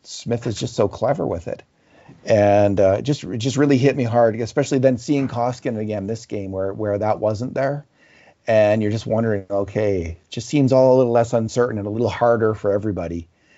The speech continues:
um, when the defensemen have to do all the work advancing the puck, or most of it, 'cause Koskinen does play the puck as well.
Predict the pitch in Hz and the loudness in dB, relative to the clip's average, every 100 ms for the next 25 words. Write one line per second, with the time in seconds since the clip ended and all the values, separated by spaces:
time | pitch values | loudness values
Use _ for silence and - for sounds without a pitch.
0 | _ _ - 95 90 95 98 98 98 107 | _ _ -8 -4 -2 -2 -4 -2 -2 -2
1 | 101 110 101 - 104 101 98 98 95 104 | -2 -2 -2 -4 0 2 4 4 2 -2
2 | 95 90 98 104 87 82 104 92 - - | -2 -4 -4 -6 -6 0 0 0 -4 -2
3 | 98 98 107 101 87 - - 262 269 - | 0 2 0 -2 -6 -8 -2 2 2 0
4 | 110 95 92 - 87 82 92 87 92 98 | -4 -4 -6 -6 -8 -6 -6 -6 -4 -2
5 | 95 | -2